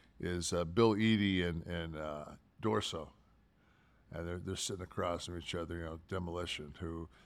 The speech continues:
I fucking bought a ticket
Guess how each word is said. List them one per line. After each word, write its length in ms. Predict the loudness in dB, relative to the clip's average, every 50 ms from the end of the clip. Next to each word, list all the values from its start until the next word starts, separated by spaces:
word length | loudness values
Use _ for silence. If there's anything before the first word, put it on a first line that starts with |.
| -20 _ _ _ _ 4
I 240 | 6 6 8 6 4
fucking 500 | 6 6 6 6 6 0 -2 -2 -2 -6 _ _ _ _ -20 _ _ -20 -20 -20 2
bought 260 | 6 8 8 8 8
a 100 | 4 0 -4 -6
ticket 420 | 2 4 4 4 4 -2 -6 -6